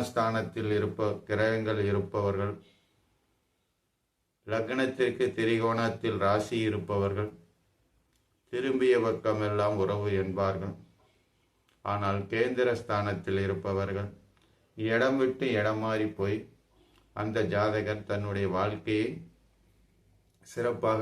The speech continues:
அமைத்துக் கொள்வார். கேந்திரத்தில் இருக்கும் பொழுது ஒரு போராட்டத்தை தாண்டி தான் ஜெயிக்க முடியும். ஆனால்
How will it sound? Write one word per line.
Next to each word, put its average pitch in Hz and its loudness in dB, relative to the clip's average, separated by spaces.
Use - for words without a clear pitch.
அமைத்துக் 101 -2
கொள்வார். 95 2
கேந்திரத்தில் 113 -2
இருக்கும் 101 -2
பொழுது 98 0
ஒரு 107 0
போராட்டத்தை 113 2
தாண்டி 107 -2
தான் 104 -2
ஜெயிக்க 95 -4
முடியும். 98 -4
ஆனால் 98 -2